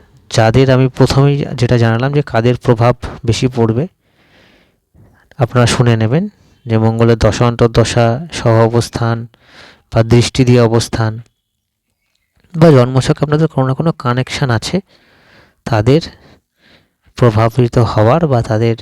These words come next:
সেই সমস্ত ক্ষেত্রে সিভিল মামলায়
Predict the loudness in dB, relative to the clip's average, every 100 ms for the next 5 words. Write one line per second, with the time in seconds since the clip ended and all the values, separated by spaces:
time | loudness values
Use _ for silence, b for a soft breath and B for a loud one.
0 | -12 -14 -10 -6 -6 -6 -10 -12 -12 -6
1 | -6 -6 b b b b _ _ _ _
2 | _ _ _ _ _ -20 _ -14 -4 -2
3 | 2 2 2 0 0 0 0